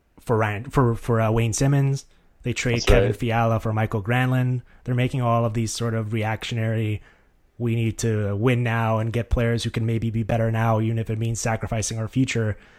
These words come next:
Speaker 1: And if they get over the hump and they win the cup, everyone's saying, "Great job, you did, you pushed the right buttons," but because they didn't,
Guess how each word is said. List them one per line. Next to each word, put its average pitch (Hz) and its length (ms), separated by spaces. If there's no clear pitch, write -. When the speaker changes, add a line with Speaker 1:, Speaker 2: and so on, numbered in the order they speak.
Speaker 1:
And 110 500
if 165 120
they 139 280
get 110 140
over 113 160
the 113 80
hump 127 180
and 131 100
they 117 80
win 117 160
the 113 80
cup, - 380
everyone's 113 640
saying, 120 420
"Great 156 240
job, 160 400
you 123 240
did, 139 340
you 139 100
pushed - 240
the 160 80
right 165 200
buttons," 127 340
but 104 180
because 120 320
they 117 120
didn't, 113 400